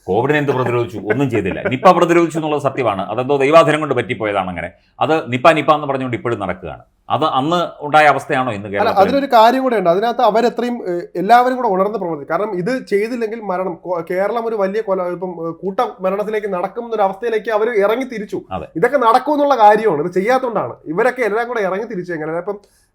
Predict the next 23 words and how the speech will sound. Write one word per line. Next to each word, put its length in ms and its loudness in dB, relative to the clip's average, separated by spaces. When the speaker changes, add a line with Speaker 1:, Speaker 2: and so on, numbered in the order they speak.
Speaker 2:
വേണ്ട 260 2
രീതി 120 2
ഇവിടെ 180 2
രാഷ്ട്രീയം 440 4
ഒന്നും 140 -4
നോക്കാതെ 420 0
തന്നെ 120 -4
ഇതിനകത്ത് 420 -4
കൃത്യമായിട്ട്, 380 -2
കാരണം 140 0
ഇത് 120 -4
ജനങ്ങളെ 300 0
ബാധിക്കുന്ന 500 -2
വിഷയമാണ്. 300 -6
ഇവിടെ 100 0
പ്രതിപക്ഷം 440 -6
എന്നോ 340 -8
ഭരണപക്ഷം 400 -2
ഒന്നും 160 -2
നോക്കാതെ 480 -2
എല്ലാവരും 320 6
ഒരുമിപ്പിച്ചുകൊണ്ട് 580 -4
കൃത്യമായിട്ടൊരു 640 -4